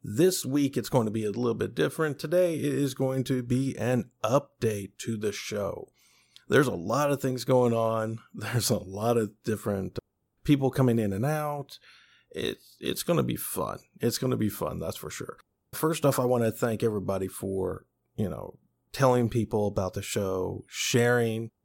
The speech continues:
leaving comments, reviews, everything and anything that's just helping us to be seen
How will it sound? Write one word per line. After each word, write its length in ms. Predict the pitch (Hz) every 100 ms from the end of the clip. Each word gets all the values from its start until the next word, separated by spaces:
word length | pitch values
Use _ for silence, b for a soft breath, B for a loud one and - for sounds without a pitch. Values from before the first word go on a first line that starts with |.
| _ _ _ _ _
leaving 380 | 110 117 104 98
comments, 960 | - - 131 127 120 120 117 - - - b b b _ _ _ _ -
reviews, 680 | 87 - - 120 123 120 -
everything 520 | 143 151 143 143 117
and 120 | 107 98
anything 540 | 95 95 - 98 95
that's 280 | 95 - -
just 320 | 104 101 -
helping 380 | - 120 120 107
us 180 | 98 98
to 140 | - 98
be 240 | 98 98
seen 680 | - - 127 107 101 92